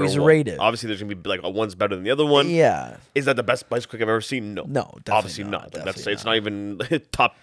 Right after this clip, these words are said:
Speaker 2: ten, top twenty.
Speaker 1: Gareth Bale.
Speaker 2: But it's still a, a beautiful, even Ron-, B-, Bale and Ronaldo is, for me, the best two bicycle kicks
Speaker 1: Yeah,
Speaker 2: I've seen.
Speaker 1: you're
Speaker 2: Like,
Speaker 1: never
Speaker 2: I've
Speaker 1: gonna
Speaker 2: actually
Speaker 1: repli-,
Speaker 2: seen.
Speaker 1: you're never gonna replicate
Speaker 2: Yeah.
Speaker 1: stuff like that. That's
Speaker 2: But
Speaker 1: impossible.
Speaker 2: bicycle kick's a bicycle kick. It was a beautiful goal. Messi, I think this year is gonna,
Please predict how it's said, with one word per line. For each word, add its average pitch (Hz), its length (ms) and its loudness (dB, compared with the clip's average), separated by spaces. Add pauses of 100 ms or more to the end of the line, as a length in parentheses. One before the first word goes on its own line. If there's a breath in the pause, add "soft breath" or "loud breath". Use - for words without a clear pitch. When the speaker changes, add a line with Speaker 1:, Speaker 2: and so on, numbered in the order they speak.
(140 soft breath)
Speaker 2:
ten, 107 260 0
top 110 220 -6
twenty. 113 260 0
Speaker 1:
Gareth 151 400 4
Bale. 107 280 -2
Speaker 2:
But 147 140 4
it's 147 80 6
still 165 220 8
a, 127 60 8
a 123 120 0
beautiful, 127 340 -2
even 101 260 -6
Ron-, 98 340 -10
B-, 120 80 -2
Bale 120 360 4
and 120 120 2
Ronaldo 139 260 4
is, 117 80 -4
for - 180 -10
me, 120 180 -2
the 113 100 2
best 107 440 -2
two 113 120 -8
bicycle 123 320 -2
kicks 123 100 2
Speaker 1:
Yeah, 104 140 2
Speaker 2:
I've 104 80 -2
seen. 110 100 0
Speaker 1:
you're 123 60 4
Speaker 2:
Like, 135 100 2
Speaker 1:
never 135 200 6
Speaker 2:
I've 123 60 2
Speaker 1:
gonna 110 120 4 (160)
Speaker 2:
actually 107 140 0
Speaker 1:
repli-, 92 80 -4
Speaker 2:
seen. 104 140 -4
Speaker 1:
you're 131 100 2
never 131 200 2
gonna 113 180 -4
replicate 98 360 -6
Speaker 2:
Yeah. 87 100 0
Speaker 1:
stuff - 300 -12
like - 160 -18
that. - 260 -16
That's - 220 -12
Speaker 2:
But 92 160 -12 (300)
Speaker 1:
impossible. - 140 -20 (540)
Speaker 2:
bicycle 156 320 4
kick's 139 80 -4
a 127 40 -10
bicycle 110 340 0
kick. 117 240 -2
It - 60 -18
was 95 100 -8
a 92 40 -10
beautiful 120 360 0
goal. 104 400 2 (1000)
Messi, 104 360 0
I 104 80 4
think 101 240 -4
this 104 200 -2
year 95 200 -2
is 87 100 -8
gonna, 82 360 -10